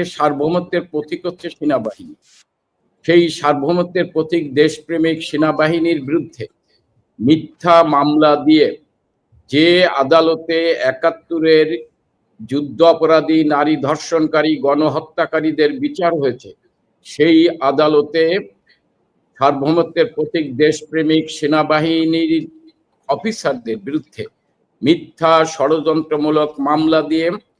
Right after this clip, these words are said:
সেনাবাহিনীকেও ধ্বংস করার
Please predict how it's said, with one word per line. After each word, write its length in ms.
সেনাবাহিনীকেও 960
ধ্বংস 360
করার 320